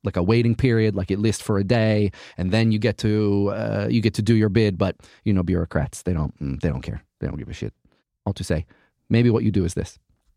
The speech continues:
One, you go to Flipper, you install Schemer in their system. You make it so that their, I don't know, property tax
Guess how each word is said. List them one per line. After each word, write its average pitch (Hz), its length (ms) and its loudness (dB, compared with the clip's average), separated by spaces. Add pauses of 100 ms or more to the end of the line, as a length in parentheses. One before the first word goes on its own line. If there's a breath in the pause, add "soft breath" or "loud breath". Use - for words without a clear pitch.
(120)
One, 80 220 0 (640)
you 85 100 -10
go 117 280 0 (680)
to 120 720 0 (480)
Flipper, 123 360 -2 (640)
you 104 160 0
install 98 680 -2 (580)
Schemer - 460 -2 (760)
in 85 120 -2
their 82 100 -2
system. - 360 -8 (800)
You 107 840 2
make 110 220 2
it 104 60 0
so 110 160 0
that 104 400 0
their, 98 580 2 (100)
I 101 80 -2
don't 92 100 -2
know, 82 140 -4 (840)
property 90 300 -2
tax - 380 -12